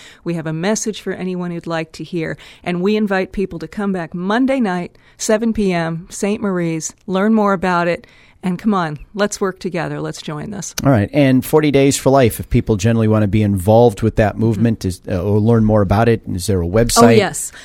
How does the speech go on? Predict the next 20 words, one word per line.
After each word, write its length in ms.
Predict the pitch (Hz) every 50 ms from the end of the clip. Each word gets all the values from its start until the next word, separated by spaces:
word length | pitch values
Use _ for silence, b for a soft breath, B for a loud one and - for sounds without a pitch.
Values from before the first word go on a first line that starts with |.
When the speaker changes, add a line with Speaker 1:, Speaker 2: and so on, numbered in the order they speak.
| B B B B
Speaker 2:
Uh, 140 | 98 101 -
you 100 | 117 113
know, 160 | 98 90 85
Speaker 1:
Um, 80 | 90 170
Speaker 2:
do 80 | 107 104
you, 40 | 87 - b b b b b b b b b
Speaker 1:
the 140 | - -
general 360 | 190 - 226 233 247 262 254 233
website 460 | 233 226 233 - - 247 240 233 - -
is 260 | 190 185 180 175 - - -
forty, 420 | - - - - 190 196 202 226 -
the 220 | - 180 - 196
numeral 460 | 196 196 208 208 202 185 165 156 147
four 260 | 151 - - 185 190
zero, 360 | 208 - 190 180 180 175 175 170
days 320 | - 196 180 185 185 -
for 120 | - 233
life 400 | 220 202 180 170 175 180 180 - - - _ _
dot 200 | - 180 165 165
com. 380 | - - 175 165 160 170 240 -